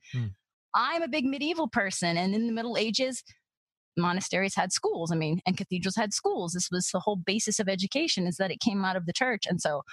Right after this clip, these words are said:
Speaker 2: when I go to campus and I'm just walking around seeing monks, and monks are teaching the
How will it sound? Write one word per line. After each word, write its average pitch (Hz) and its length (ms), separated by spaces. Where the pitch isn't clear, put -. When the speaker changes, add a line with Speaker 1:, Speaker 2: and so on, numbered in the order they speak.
Speaker 2:
when 226 160
I 240 160
go 427 120
to 453 120
campus 415 600
and 226 80
I'm 254 140
just - 160
walking 226 300
around 285 280
seeing 294 440
monks, 220 560
and 196 120
monks 226 300
are 240 60
teaching 254 340
the 175 80